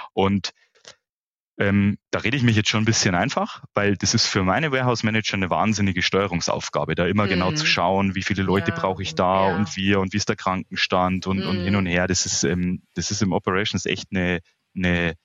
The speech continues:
Speaker 1: ein, ein Riesenthema.
Speaker 2: Ja.
Speaker 1: Aber wir kommen einigermaßen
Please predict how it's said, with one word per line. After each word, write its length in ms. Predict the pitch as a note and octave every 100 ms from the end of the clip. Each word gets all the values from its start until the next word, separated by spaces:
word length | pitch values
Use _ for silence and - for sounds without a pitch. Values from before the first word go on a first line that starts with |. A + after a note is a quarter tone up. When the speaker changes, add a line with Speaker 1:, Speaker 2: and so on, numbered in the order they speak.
| _ _ _ _
Speaker 1:
ein, 120 | A2 -
ein 100 | G#2
Riesenthema. 760 | G2+ A#2 G2+ G2 G2+ D2+ C#2+ - _
Speaker 2:
Ja. 220 | F#3+ F3+
Speaker 1:
Aber 480 | - A#2+ C3 C3 C3 _ _ _
wir 120 | G2
kommen 600 | - - G2 A2 G#2+ G#2+ - _ _ _ _ _ _ _ _ _ _
einigermaßen 840 | - E2+ F#2+ F#2 F#2 F2+ F#2+ F2+